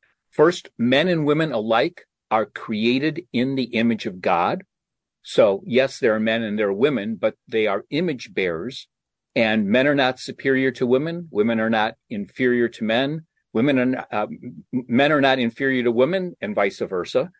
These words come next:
So we are all equal in terms of being created in, in the image of God.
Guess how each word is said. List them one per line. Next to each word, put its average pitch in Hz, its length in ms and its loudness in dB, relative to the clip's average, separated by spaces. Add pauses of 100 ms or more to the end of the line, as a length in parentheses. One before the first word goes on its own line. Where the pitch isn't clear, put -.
(340)
So 123 200 4
we 113 260 2
are 110 180 2
all 135 480 2
equal 139 340 -4
in 120 80 -2
terms 117 300 -6
of 101 100 -12
being 107 320 -2
created 120 540 -2
in, 113 340 -4
in 104 140 -2
the 101 160 -6
image 131 280 0
of 120 140 -6
God. 98 420 -2